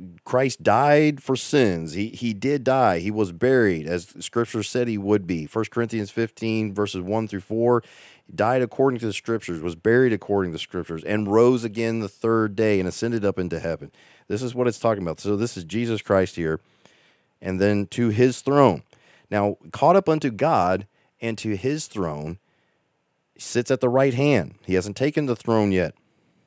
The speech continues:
Or not taken. He's, he hasn't, uh, come into, um, the timeline yet where he will sit upon the throne. That's later, uh, after the, the thousand-year reign. But we'll get to that.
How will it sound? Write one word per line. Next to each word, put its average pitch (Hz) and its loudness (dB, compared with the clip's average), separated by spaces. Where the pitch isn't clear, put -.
Or 90 0
not 78 -10
taken. 82 -6
He's, 98 -10
he 101 -8
hasn't, 113 0
uh, 101 6
come 123 0
into, 107 -2
um, 90 -6
the 85 -8
timeline 101 0
yet 87 0
where 92 -2
he 104 -6
will 90 -6
sit 113 0
upon 87 -4
the 78 -8
throne. 76 -10
That's 90 -2
later, 92 0
uh, 82 -6
after 104 0
the, 85 -8
the 85 -6
thousand-year 82 -2
reign. 73 -10
But 82 -6
we'll 92 -4
get 101 -4
to 82 -14
that. 73 -8